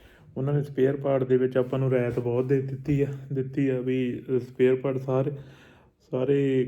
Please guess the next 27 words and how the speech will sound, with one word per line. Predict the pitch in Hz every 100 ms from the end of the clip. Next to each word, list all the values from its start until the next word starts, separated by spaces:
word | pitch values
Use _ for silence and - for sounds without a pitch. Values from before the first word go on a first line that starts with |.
| 131
ਕਿਸਾਨ | 120 127 123
ਭਰਾਵਾਂ | 127 143 131
ਨੂੰ, | 131
ਜਾਣੀ | 131 131
ਕਿ |
ਪਚਵੰਜਾ, | 135 139 127 127 127 127
ਛਪੰਜਾ | - 131 127 127 127 123 123
ਸਪੇਅਰ | 123 127 131
ਪਾਰਟ | 135 135 123
ਆ | 120
ਜਿਨ੍ਹਾਂ | 123 135 143
ਦਾ | 135
ਰੇਟ | 123 123 151 151 - - - _ _ - 127
ਅੱਧ | 131
ਨਾਲੋਂ | 160 147
ਵੀ | 131 131
ਘਟਾਤਾ। | 143 143 117 110 110 - - -
ਜਿਵੇਂ | 123 120 123
ਜਿਹੜੀ | 127
ਕਲੱਚ | 131 127 123 120
ਪਲੇਟ | 120 123 127
ਆ |
ਉਹ |
ਪਹਿਲਾਂ | 127 127 131
ਬਾਰਾਂ | 127 123 123
ਦੀ | 123 123
ਸੀ, | 123 127 123